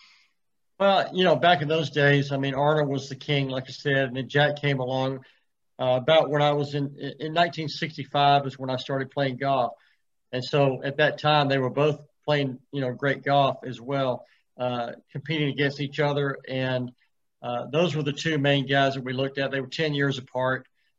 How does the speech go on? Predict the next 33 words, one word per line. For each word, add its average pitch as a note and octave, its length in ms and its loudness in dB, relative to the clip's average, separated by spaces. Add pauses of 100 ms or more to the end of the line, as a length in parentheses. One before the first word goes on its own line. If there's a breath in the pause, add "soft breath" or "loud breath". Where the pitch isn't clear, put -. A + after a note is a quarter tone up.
(260)
Uh, B2 320 0 (680)
and C3 400 0
so C#3+ 360 2
it D#3 160 0
was D3 180 -6
interesting D#3+ 600 -4
to, C#3+ 320 -2 (720 loud breath)
uh, B2 260 -4 (360)
Arnold F3+ 300 4
was D3+ 300 0
the D3 120 -2
first F3 340 4
guy E3 220 8
that D3 100 2
you D3 120 -2
really, C#3+ 480 4 (200)
you C#3+ 140 -4
know, B2+ 320 -2 (680)
you C3 80 -2
know, C3 60 0
he E3 140 2
was D#3+ 200 -4
the C3+ 80 -4
guy C#3+ 320 6
that, B2+ 220 -4
that B2+ 260 -4
the, B2+ 480 -14
the D3 80 -8
guy D3+ 220 4
with C#3 100 0
all C#3+ 140 4
the C#3+ 80 -4
charisma. C3+ 640 -2